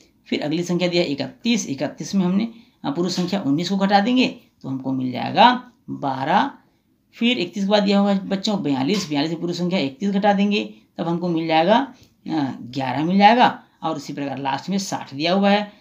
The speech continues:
तो साठ में हम पूर्व संख्या बयालीस घटा देंगे तो अब हमको प्राप्त हो जाएगा, साठ में बयालीस घटा देंगे तो अठारह प्राप्त हो जाएगा। कितना प्राप्त हो जाएगा? अठारह। यह है बारंबारता सारणी और बारंबारता सारणी का निर्माण हो गया।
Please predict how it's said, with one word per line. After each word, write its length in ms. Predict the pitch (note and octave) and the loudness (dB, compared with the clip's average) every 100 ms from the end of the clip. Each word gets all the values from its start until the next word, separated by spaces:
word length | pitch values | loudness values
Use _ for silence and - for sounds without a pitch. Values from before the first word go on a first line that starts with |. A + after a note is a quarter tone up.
| _ _ | _ _
तो 80 | G#3+ | -6
साठ 460 | F#3+ - E3+ G#3+ G#3 | -6 -4 2 2 2
में 100 | A3 | 0
हम 220 | A3 - | 0 -2
पूर्व 140 | F3 D3+ | -8 -6
संख्या 240 | F3+ F#3 | -4 -4
बयालीस 380 | C#3+ B2+ E3+ G#3 | -4 -4 -4 -2
घटा 220 | G3 C3+ | -2 -2
देंगे 340 | C3+ D3+ A3+ | -2 0 2
तो 380 | A#3 - _ - | 0 -10 _ -6
अब 100 | D#3 | -2
हमको 240 | C3+ C3+ B2+ | -2 -4 -6
प्राप्त 300 | D3+ D3+ C3 | -6 -8 -10
हो 60 | |
जाएगा, 520 | B2+ D3+ F3 B3+ C4 - _ _ | -8 2 4 4 2 -10 _ _
साठ 380 | - D3 D3+ D3+ | -10 -4 -4 -4
में 140 | C3 B2+ | -8 -6
बयालीस 300 | D#3 E3+ D#3+ | -6 -4 -4
घटा 200 | E3+ E3 | -2 0
देंगे 180 | F3 | -2
तो 80 | - | -4
अठारह 360 | C#3 - C3 - | -8 -8 -8 -10
प्राप्त 300 | - - C3 | -12 -18 -18
हो 40 | |
जाएगा। 180 | - - | -16 -14
कितना 240 | C#3 C#3+ | -10 -6
प्राप्त 240 | D#3 D#3 - | -4 -4 0
हो 40 | |
जाएगा? 280 | F3+ A3 C4 - - - | 2 2 0 -8 -18 -12
अठारह। 400 | D#3 D3 B2+ - - _ - | -6 -6 -6 -10 -20 _ 2
यह 140 | B3 | 6
है 80 | C4 | 8
बारंबारता 540 | G#3+ E3 C#3 C3 B2+ C#3 | 8 6 4 -2 -8 -10
सारणी 360 | C#3 C#3+ A#3 | -8 -6 -6
और 140 | D#4 E3+ | -6 -6
बारंबारता 340 | C#3 A#2+ B2 | -6 -6 -10
सारणी 200 | B2 A#2 | -12 -10
का 60 | - | -6
निर्माण 280 | C#3 F#3 | 2 4
हो 100 | A3+ | 4
गया। 240 | A#3 A#3+ | 2 0